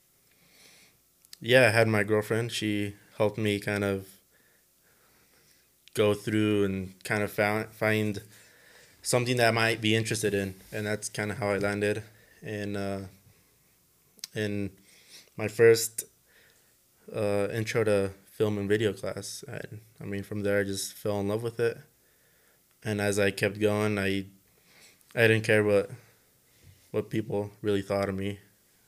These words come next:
I was just gonna, I was just gonna start to do what makes me happy, not really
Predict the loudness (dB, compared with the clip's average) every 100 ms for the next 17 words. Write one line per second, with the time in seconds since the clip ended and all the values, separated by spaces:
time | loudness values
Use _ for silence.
0 | _ -4 -2 0 -2 0 0 0 -4 -12
1 | -20 -20 -20 -2 2 2 2 0 -2 2
2 | 2 2 0 -6 -20 _ -10 -8 -10 -4
3 | -2 0 -2 -2 -4 -6 -4 -4 -4 -8
4 | -10 -16 _ _ _ _ -8 -6 -2 -2
5 | 0 -4